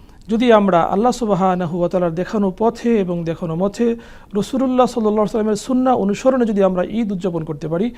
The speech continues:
তাহলে আমাদের সমাজ সুন্দর হয়ে যাবে। আমাদের সামাজিক সম্প্রীতি, ভালোবাসা, হৃদ্যতা, সহমর্মিতা বৃদ্ধি পাবে এবং গরিব, দুঃখী, এতিম, অনাথ সবার মাঝে,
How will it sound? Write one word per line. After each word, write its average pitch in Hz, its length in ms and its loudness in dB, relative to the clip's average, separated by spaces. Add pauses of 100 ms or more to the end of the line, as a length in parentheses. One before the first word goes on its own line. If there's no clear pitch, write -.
(320)
তাহলে 233 160 4
আমাদের 202 320 4
সমাজ 254 300 0
সুন্দর 196 320 2
হয়ে 160 160 0
যাবে। 143 280 -4 (340)
আমাদের 220 300 4
সামাজিক 233 540 2
সম্প্রীতি, 220 560 -4
ভালোবাসা, 202 680 0 (380)
হৃদ্যতা, 208 520 0
সহমর্মিতা 214 760 0
বৃদ্ধি 190 340 -2
পাবে 202 280 4 (400)
এবং 240 240 2
গরিব, 214 420 4
দুঃখী, 202 600 -2
এতিম, 202 420 -2
অনাথ 196 340 2
সবার 254 520 8 (600)
মাঝে, 196 600 6